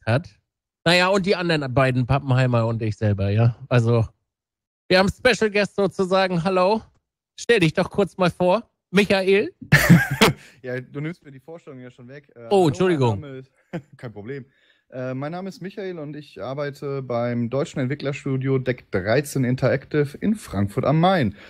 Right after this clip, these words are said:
Speaker 2: Wir haben zuletzt veröffentlicht, ähm, The Surge. Genau.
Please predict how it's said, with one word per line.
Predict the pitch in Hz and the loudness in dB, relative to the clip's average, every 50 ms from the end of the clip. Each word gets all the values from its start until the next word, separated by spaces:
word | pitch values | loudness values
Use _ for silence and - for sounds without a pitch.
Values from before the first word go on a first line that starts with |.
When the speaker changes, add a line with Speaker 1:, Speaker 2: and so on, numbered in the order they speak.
| - - _ _ - | -20 -20 _ _ -2
Speaker 2:
Wir | 160 170 | 0 0
haben | 170 165 | 0 0
zuletzt | - - 170 170 170 - | -2 0 0 0 0 -2
veröffentlicht, | - - 120 147 151 - 165 151 135 139 143 143 143 147 147 139 - - _ - | -2 0 0 0 0 0 -4 -4 -2 -2 -2 0 0 -2 -4 -6 -8 -16 _ -10
ähm, | - 110 113 120 123 127 123 123 131 - _ _ _ - | -6 -4 -4 -2 -2 -2 -2 -4 -6 -10 _ _ _ -8
The | - 196 | -8 -6
Surge. | - - - 254 233 180 - - - - - - - _ _ _ _ _ _ _ _ - | -4 2 4 4 4 4 0 -4 -8 -18 -20 -20 -20 _ _ _ _ _ _ _ _ -12
Genau. | - 226 185 123 87 85 | -10 -6 -4 -4 -4 -4